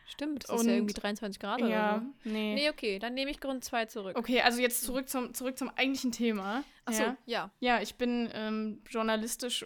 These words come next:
Speaker 2: unterwegs
Speaker 1: Mhm, mhm.
Speaker 2: und, äh, ich hätte jetzt gerne ein Statement. Nicht nur ich, glaub
Speaker 1: Ähm,
Speaker 2: ich.
Speaker 1: <laughs> also offiziell darf ich natürlich sagen,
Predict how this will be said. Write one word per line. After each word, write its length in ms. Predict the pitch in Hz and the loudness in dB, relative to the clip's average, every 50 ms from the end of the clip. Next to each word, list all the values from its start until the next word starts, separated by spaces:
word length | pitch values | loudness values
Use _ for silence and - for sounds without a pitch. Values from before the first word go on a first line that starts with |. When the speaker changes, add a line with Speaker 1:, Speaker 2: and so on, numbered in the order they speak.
| - - | -8 -8
Speaker 2:
unterwegs 800 | 220 233 226 240 220 202 208 220 247 302 - - - - - - _ _ _ _ - | -8 -6 -4 -4 -4 -4 -2 -4 -4 -4 -4 -6 -6 -6 -8 -10 _ _ _ _ -8
Speaker 1:
Mhm, 460 | 240 233 208 226 202 208 208 - 208 - | -8 -6 -4 -4 -6 -6 -8 -12 -12 -12
mhm. 220 | 196 180 190 233 - | -10 -12 -12 -10 -4
Speaker 2:
und, 300 | 226 226 226 220 202 - | 0 0 2 0 0 -4
äh, 160 | - - - - 240 - _ - | -8 -12 -12 -12 -14 -18 _ -12
ich 120 | - - | -10 -6
hätte 160 | 247 233 240 233 | -6 -4 -2 -2
jetzt 200 | 226 214 220 - | -2 -2 -2 -4
gerne 220 | 233 226 220 226 | -4 -2 -2 -2
ein 80 | 226 226 | -2 -4
Statement. 580 | - - 226 226 233 226 - - - 240 - _ _ _ _ _ _ _ _ _ - | -4 -4 -6 -6 -6 -6 -8 -8 -8 -10 -12 _ _ _ _ _ _ _ _ _ 0
Nicht 180 | - 247 247 262 | 2 4 6 6
nur 120 | 269 240 | 6 6
ich, 140 | - 233 - | 4 2 0
glaub 200 | 226 214 214 214 | 0 0 0 0
Speaker 1:
Ähm, 40 | 214 | -2
Speaker 2:
ich. 160 | 208 202 220 220 - _ _ _ _ _ _ - - - _ _ - | -4 -4 -6 -8 -12 _ _ _ _ _ _ -20 -20 -20 _ _ -12
Speaker 1:
<laughs> 120 | 233 - - 214 196 - - - - 226 - - - - - _ - | -10 -8 -8 -8 -8 -10 -12 -12 -12 -12 -12 -14 -20 -20 -20 _ -4
also 280 | 190 202 190 190 190 - - | -4 -4 -2 -4 -6 -8 -10
offiziell 420 | 214 208 - 220 - - 208 190 | -12 -10 -10 -10 -8 -8 -8 -6
darf 160 | - - - 208 | -6 -6 -8 -8
ich 40 | - | -8
natürlich 240 | 202 - 190 196 - | -10 -8 -8 -8 -6
sagen, 380 | - 160 170 180 185 190 185 | -4 -4 -4 -4 -6 -8 -8